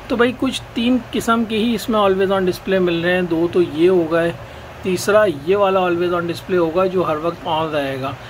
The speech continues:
ठीक है गाइस, वाइब्रेशन इंटेंसिटी का ऑप्शन मिलेगा, लेवल वन, लेवल टू, लेवल थ्री, जो भी आप रखना चाहो। पावर सेविंग मोड का ऑप्शन मिलेगा, मोड सिलेक्शन, रिंगटोन सेटिंग्स, रिंगटोन भी अपनी मर्ज़ी से रख सकते हो, अपनी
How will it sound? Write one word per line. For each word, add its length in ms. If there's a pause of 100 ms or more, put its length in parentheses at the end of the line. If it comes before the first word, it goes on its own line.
(280)
ठीक 160
है 100
गाइस, 320 (2500)
वाइब्रेशन 640
इंटेंसिटी 720
का 80
ऑप्शन 320
मिलेगा, 500
लेवल 460
वन, 180 (160)
लेवल 340 (100)
टू, 200
लेवल 420
थ्री, 240
जो 180
भी 160
आप 200
रखना 300
चाहो। 320 (480)
पावर 240
सेविंग 360
मोड 240
का 80
ऑप्शन 280
मिलेगा, 360
मोड 280
सिलेक्शन, 540
रिंगटोन 540
सेटिंग्स, 580
रिंगटोन 420
भी 80
अपनी 240
मर्ज़ी 320
से 140
रख 160
सकते 320
हो, 120
अपनी 340